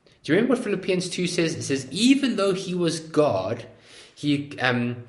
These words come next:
he, uh, equated equality with God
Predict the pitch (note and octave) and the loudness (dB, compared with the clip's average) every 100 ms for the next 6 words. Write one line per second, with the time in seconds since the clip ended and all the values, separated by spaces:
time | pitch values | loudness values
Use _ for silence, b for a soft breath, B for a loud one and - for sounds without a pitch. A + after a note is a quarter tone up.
0 | B B B B B C3+ C3+ - - - | B B B B B 4 4 2 -12 -20
1 | _ _ _ A#2 A#2 A2 A2 - - A2+ | _ _ _ -4 -2 -2 -6 -12 -10 -6
2 | - G3 - G3 D#3 - - G3 G#3 - | 0 2 2 -2 -4 -4 0 0 0 -4
3 | F3+ - - A2 G#2+ | -4 -2 0 0 0